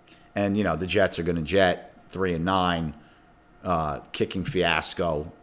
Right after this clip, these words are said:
Uh, they, they, they, they're just, I mean, the poor Jets. They really are just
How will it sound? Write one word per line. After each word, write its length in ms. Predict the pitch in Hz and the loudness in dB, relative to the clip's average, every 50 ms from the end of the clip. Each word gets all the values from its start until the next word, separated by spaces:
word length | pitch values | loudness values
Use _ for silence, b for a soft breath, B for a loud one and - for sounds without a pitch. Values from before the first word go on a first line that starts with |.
| - | -14
Uh, 640 | - 82 82 80 80 78 78 78 78 78 76 76 76 78 | -10 -8 -6 -6 -6 -6 -6 -6 -6 -6 -6 -8 -10 -10
they, 460 | 82 82 82 87 90 90 85 87 95 85 | -12 -12 -10 -10 -10 -8 -6 -6 -6 -6
they, 180 | 69 92 92 | -4 -6 -8
they, 360 | 82 - 90 98 85 - 98 | -6 -6 -8 -8 -6 -4 -4
they're 200 | 87 80 95 95 | -4 -2 -2 -4
just, 640 | 90 85 - 104 101 90 80 - - - - - - - b b b b b b b b b | -4 -2 0 2 2 2 2 0 -4 -6 -8 -10 -14 -20 b b b b b b b b b
I 60 | - | -6
mean, 240 | 85 85 82 78 - - - - | -6 -4 -4 -6 -8 -12 -12 -8
the 100 | - 90 | -4 -2
poor 240 | - - - 95 82 | -2 0 0 0 0
Jets. 460 | 71 - 62 55 - - - - - - - - - | -2 -4 -6 -8 -8 -8 -10 -14 -14 -16 -16 -10 -6
They 160 | 82 80 78 | -4 -4 -4
really 420 | 76 76 82 82 76 73 69 69 | -2 -2 -2 -2 -2 -2 -4 -6
are 220 | 69 69 65 62 60 | -8 -10 -10 -12 -12
just 440 | - - 69 67 65 - - - | -10 -10 -8 -8 -8 -10 -10 -12